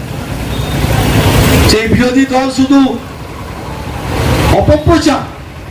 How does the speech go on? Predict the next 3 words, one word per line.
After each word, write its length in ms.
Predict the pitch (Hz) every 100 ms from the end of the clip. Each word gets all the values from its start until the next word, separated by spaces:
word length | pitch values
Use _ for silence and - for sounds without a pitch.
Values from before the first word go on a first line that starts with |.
| - - - - - - - - - - - - -
সেই 220 | - 226 233
বিরোধী 460 | - 247 254 277
দল 280 | 269 277